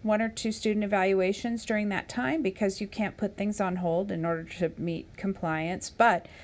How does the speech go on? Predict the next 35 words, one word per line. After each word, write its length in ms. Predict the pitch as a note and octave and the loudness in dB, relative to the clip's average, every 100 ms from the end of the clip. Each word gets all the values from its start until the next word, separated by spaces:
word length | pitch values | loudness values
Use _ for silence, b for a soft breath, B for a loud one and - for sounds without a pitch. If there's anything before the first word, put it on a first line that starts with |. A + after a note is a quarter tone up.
| B | B
the 80 | E3+ | 0
nice 280 | E3+ C#4 D#4+ | 4 4 2
part 240 | - D3+ | 2 2
was 340 | D#3 D#3 F3+ - - | 4 2 0 -8 -2
I 120 | E3 F3 | 2 4
had 140 | E3+ | 4
a 60 | E3 | 0
student 300 | - G3+ F3 | -2 0 2
evaluation, 800 | F3+ E3+ E3+ G3+ C#4 - A3 A3 B B B B | 4 4 4 2 0 2 0 -2 B B B B
but 120 | A3+ A3 | 4 6
I 80 | |
didn't 220 | G#3+ B3+ B3 | 6 4 2
just 200 | A#3+ - | 0 2
have 180 | A3 | -2
to 80 | G#3+ | 0
do 120 | G3+ | -2
standardized 600 | A3 - G3 G3 F#3 F3+ | 0 0 0 2 2 2
testing. 420 | - C4+ - F#3 D#3+ | 0 0 0 0 2
I 100 | F3 | 0
actually 340 | G3 - F#3 | 0 -2 -2
could 200 | - F3+ | -2 -2
use 140 | F#3+ | 0
that 160 | F#3+ - | 0 0
consultative 640 | - F3 E3+ - E3+ D#3 | -2 -4 -6 -4 -4 -4
time 260 | - G3+ F#3+ | -2 -2 0
to 60 | E3 | 0
go 180 | E3+ | 0
in 60 | D#3+ | 0
and 120 | D3+ | -2
talk 240 | - F3 F3 | -2 -2 0
to 80 | |
the 80 | E3 | -2
teacher 420 | D#3+ D#3 - D3 - | -2 -6 -4 -4 -4
and 160 | D#3+ | -6
say, 240 | D#3+ D#3 | -4 -2